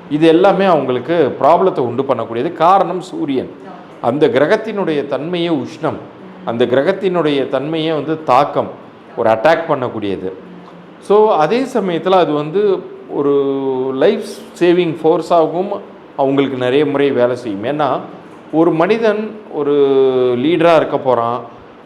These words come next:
ஒரு, ஒரு லட்சம் பேரை நட-, வழி நடத்த போறான் அப்படிங்கும்போது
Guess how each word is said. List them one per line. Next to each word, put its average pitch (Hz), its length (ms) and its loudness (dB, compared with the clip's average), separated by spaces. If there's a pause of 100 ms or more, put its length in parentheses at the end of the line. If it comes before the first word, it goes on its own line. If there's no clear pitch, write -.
ஒரு, 127 220 0
ஒரு 127 140 2
லட்சம் 139 320 -2
பேரை 170 260 4 (720)
நட-, 127 260 2
வழி 131 200 2
நடத்த 175 320 0
போறான் 117 440 0
அப்படிங்கும்போது 110 760 -4